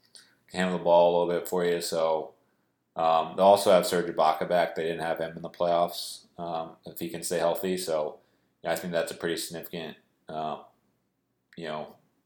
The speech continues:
piece that he brings to the table too. So, um, you know, I think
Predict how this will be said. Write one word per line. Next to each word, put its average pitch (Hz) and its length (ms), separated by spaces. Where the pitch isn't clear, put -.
piece 90 300
that 82 140
he 82 100
brings 80 520
to 90 80
the 78 100
table 78 320
too. 78 260
So, 80 420
um, 80 560
you 95 80
know, 92 60
I 92 80
think 113 280